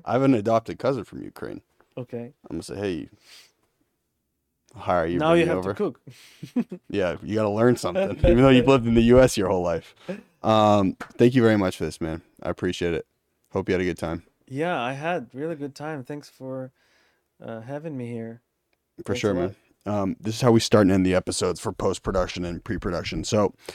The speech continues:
Speaker 1: I'm gonna say it once. I feel like you're gonna execute on it. But again,
Speaker 2: Uh-huh.
Speaker 1: I'm only gonna say it once, so listen very closely. You're a stoic man.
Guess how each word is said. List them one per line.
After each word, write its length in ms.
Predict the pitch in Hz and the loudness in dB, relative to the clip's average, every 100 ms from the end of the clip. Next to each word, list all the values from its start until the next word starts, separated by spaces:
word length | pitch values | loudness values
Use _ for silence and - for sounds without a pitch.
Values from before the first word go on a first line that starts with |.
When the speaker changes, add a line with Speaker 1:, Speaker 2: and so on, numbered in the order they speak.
| - - - | -18 -20 -6
Speaker 1:
I'm 100 | - | 2
gonna 100 | 101 | 2
say 220 | - 110 | 4 4
it 100 | 110 | 4
once. 460 | 80 95 98 - - | 2 0 0 -2 -6
I 80 | 117 | -6
feel 160 | - 101 | 0 0
like 100 | - | 0
you're 100 | 98 | -2
gonna 140 | 95 | -2
execute 420 | 69 - - 101 | -2 -6 -4 -2
on 140 | 82 90 | -2 -2
it. 140 | 110 - | -4 -4
But 100 | 98 | -2
again, 240 | 95 90 | 0 -2
Speaker 2:
Uh-huh. 80 | 87 | 0
Speaker 1:
I'm 40 | |
only 140 | 87 98 | 0 0
gonna 120 | 98 | -2
say 180 | - 104 | -2 -2
it 80 | 80 | 0
once, 260 | 90 85 | -2 -2
so 80 | - | -4
listen 240 | 92 - 85 | -6 -4 -4
very 200 | 90 90 | -4 -4
closely. 460 | - 90 - 82 - _ _ _ - - _ _ _ _ _ _ - | -4 -4 -4 -12 -14 _ _ _ -20 -20 _ _ _ _ _ _ -4
You're 140 | 95 | -2
a 40 | 92 | -2
stoic 480 | - 101 98 92 | 0 2 4 2
man. 340 | 95 87 - | -2 -2 -4